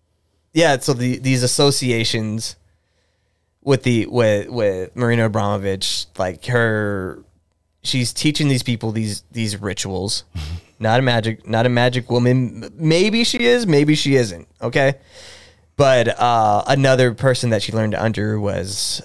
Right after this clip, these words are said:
Speaker 1: uh, what we're, we're talking about earlier in the episode, Aleister Crowley. She learned how to do her spirit cooking from Aleister Crowley. This involved, like,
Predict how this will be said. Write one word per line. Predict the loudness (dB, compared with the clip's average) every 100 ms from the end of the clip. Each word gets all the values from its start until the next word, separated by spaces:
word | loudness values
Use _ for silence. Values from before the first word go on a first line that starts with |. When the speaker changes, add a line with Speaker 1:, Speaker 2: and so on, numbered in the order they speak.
| -2
Speaker 1:
uh, | 0 2
what | 0 -4
we're, | -6 -8 -8
we're | -8
talking | -6 -4
about | -4
earlier | -4 -6 -8
in | -8
the | -8
episode, | -6 -4 -4 -4
Aleister | -4 -6 -10
Crowley. | -2 0 2 0 -4 -10 -12 _ _ _ -20 -20 -20 -8
She | -4 0 2 4
learned | 4 2 2
how | 0 2
to | 0
do | 0 0 0 2 -2
her | -2 -2 0
spirit | -4 0 0 0 0
cooking | -2 0 -6
from | 0 0 2
Aleister | 0 -2 -4
Crowley. | -2 -2 -2 -8 -12 _ _ _ -20 -20 -2
This | 0 2
involved, | 2 4 4 2 0 -2
like, | -2 -2